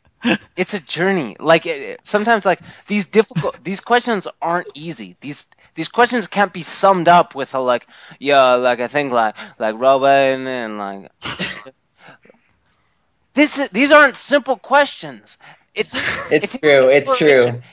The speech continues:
Speaker 1: It takes linguistic e-, exploration, and you discover it as it goes along. It can't just be like,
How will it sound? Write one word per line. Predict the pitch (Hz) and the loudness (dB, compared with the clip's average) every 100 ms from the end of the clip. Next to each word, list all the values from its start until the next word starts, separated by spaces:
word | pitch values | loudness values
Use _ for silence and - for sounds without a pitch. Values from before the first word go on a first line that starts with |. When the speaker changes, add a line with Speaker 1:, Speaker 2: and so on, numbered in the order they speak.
| - | -14
Speaker 1:
It | 170 | 0
takes | 240 233 208 | 0 0 -6
linguistic | 220 208 175 240 269 - 254 - | -4 -4 -2 -2 -2 -8 -10 -10
e-, | 185 208 - | -10 -10 -4
exploration, | 220 - 214 214 220 233 - 101 92 - | -6 -6 -8 -2 -2 -2 -6 -14 -16 -10
and | 165 | -8
you | 170 | -8
discover | 151 147 - 208 220 202 | -10 -16 -2 -2 0 -2
it | 143 | -2
as | 147 | -4
it | 151 | -4
goes | 170 160 | -6 -4
along. | 151 170 185 131 120 | -2 2 2 2 -4
It | 120 | -6
can't | 190 196 | 0 0
just | 190 - | -2 -6
be | 180 | 2
like, | 160 131 | 2 2